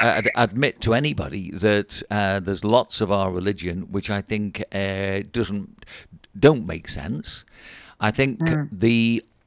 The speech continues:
Speaker 1: other side of it, I have to say, is that
Speaker 2: Mm.
Speaker 1: nobody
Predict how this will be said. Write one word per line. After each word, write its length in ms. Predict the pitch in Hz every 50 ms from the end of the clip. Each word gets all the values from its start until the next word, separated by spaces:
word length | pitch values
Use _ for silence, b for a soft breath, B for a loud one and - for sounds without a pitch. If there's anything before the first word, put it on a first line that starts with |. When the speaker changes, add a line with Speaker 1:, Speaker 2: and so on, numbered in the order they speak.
| _ 147
Speaker 1:
other 220 | 160 165 202 185
side 420 | - - - 135 110 95 90 90 85
of 60 | 90
it, 180 | 98 104 - -
I 160 | - 107 107
have 280 | 104 127 135 - - -
to 120 | - 104
say, 560 | - - - 120 104 92 82 87 98 98 90 b b b b b b b _ _
is 460 | - 127 123 120 123 120 117 107 - - _ -
that 280 | 104 120 120 120 123 147
Speaker 2:
Mm. 180 | 139 131 - - - 123
Speaker 1:
nobody 840 | 123 131 139 156 165 156 143 120 131 117 131 123 120 120 113